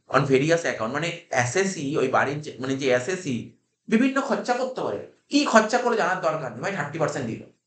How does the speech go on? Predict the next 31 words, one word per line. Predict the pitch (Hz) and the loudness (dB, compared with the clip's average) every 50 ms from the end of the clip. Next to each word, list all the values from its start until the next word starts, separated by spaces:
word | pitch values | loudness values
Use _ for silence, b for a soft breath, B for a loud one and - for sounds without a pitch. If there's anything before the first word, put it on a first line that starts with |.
| _ _ _ _ - | _ _ _ _ 0
thirty | 175 180 180 - 220 208 | 2 2 2 2 2 2
percent | 208 196 226 226 - | 2 2 2 0 -2
flat, | - 180 160 160 156 - - - _ | 0 2 2 2 2 -2 -8 -14 _
flat | _ - 165 156 156 156 156 | _ 2 4 6 6 6 2
rate | 147 131 120 | -2 -6 -6
দিল, | 120 110 101 117 - - | -6 -8 -8 -8 -8 -4
flat | - 156 147 151 | 2 2 2 2
deduction, | 151 139 127 - - - - - - - _ _ _ _ 139 | 2 -2 -4 -4 -4 -10 -16 -20 -20 -20 _ _ _ _ 0
deduction | 143 143 143 - - 135 120 | 2 2 4 2 0 -2 -4
দিল, | 117 120 - 101 - | -4 -6 -6 -6 -2
ঠিক | - 196 | 0 0
আছে? | 233 - - - - - - _ | 0 0 0 -4 -8 -12 -14 _
Standard, | - - 175 147 156 156 - 110 - - | 4 8 8 8 8 6 2 0 -2 -2
এটাকে | - 143 139 | -6 -4 -4
বলে | 143 143 151 147 | -2 -2 -4 -4
standard, | - - 127 120 120 120 - 113 113 | -2 -2 -2 -2 0 -2 -4 -4 -4
বিধিবদ্ধ, | 170 185 180 180 160 127 110 107 - - _ _ _ _ _ _ _ _ _ _ _ _ _ _ _ | -4 -2 -2 0 0 0 -2 -2 -6 -14 _ _ _ _ _ _ _ _ _ _ _ _ _ _ _
ঠিক | 175 185 | 0 2
আছে? | 202 160 117 - 76 - _ _ _ _ - | 4 2 2 0 -6 -12 _ _ _ _ 4
interest | 165 185 190 190 196 214 208 208 233 | 4 6 6 6 4 4 2 2 0
on | 208 196 180 180 | 0 0 0 -4
loan, | 175 - - - - - _ _ _ _ - | -6 -6 -8 -12 -16 -20 _ _ _ _ 0
ঠিক | 175 185 | 4 4
আছে? | 208 170 - - - - - - _ _ _ _ - | 4 2 2 -2 -8 -14 -18 -20 _ _ _ _ -2
interest | 156 170 165 196 190 190 | 0 4 4 4 4 4
on | 208 190 185 | 2 0 0
loan, | 190 190 190 | -2 -4 -4
it | 190 170 175 | -8 -6 -4
is | 220 220 220 214 - | -4 -4 -4 0 2
allowed | 165 165 185 196 196 190 | 4 4 6 4 2 0
deduction। | 165 - 175 175 - - 170 135 | -4 -6 -6 -6 -6 -4 -4 -4